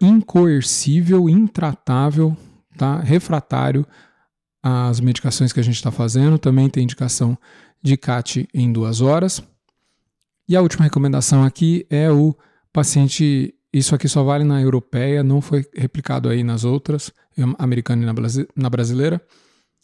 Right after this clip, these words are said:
que é o supra de A V R com seis infras, tá? Os europeus consideraram que esse é um eletro de altíssimo risco que deve ir pra cat em duas horas, que não foi copiado aí nas outras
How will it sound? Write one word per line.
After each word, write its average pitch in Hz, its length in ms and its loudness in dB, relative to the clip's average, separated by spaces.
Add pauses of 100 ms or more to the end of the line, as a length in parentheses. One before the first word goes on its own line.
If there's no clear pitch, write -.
(200)
que 175 240 2
é 147 160 2
o 151 400 2
supra 156 340 0
de 147 80 2
A 143 40 2
V 151 100 0
R 131 340 -2
com 147 180 -2
seis 139 380 0
infras, 131 640 -2
tá? 135 200 -2
Os 139 300 -4
europeus 143 500 -2
consideraram 139 600 0
que 175 140 -4
esse 135 260 -2
é 143 40 2
um 143 100 -2 (600)
eletro 131 360 0
de 127 100 -2
altíssimo 135 500 -2
risco 131 360 -2
que 135 120 -4
deve 127 420 -2 (420)
ir 135 120 0
pra 143 160 -4
cat 127 500 -6
em 131 140 0
duas 131 260 0
horas, 113 460 -6 (260)
que 135 320 0
não 131 300 2
foi 131 260 -2
copiado 123 560 -4
aí 123 100 -2
nas 117 220 -4
outras 117 420 -6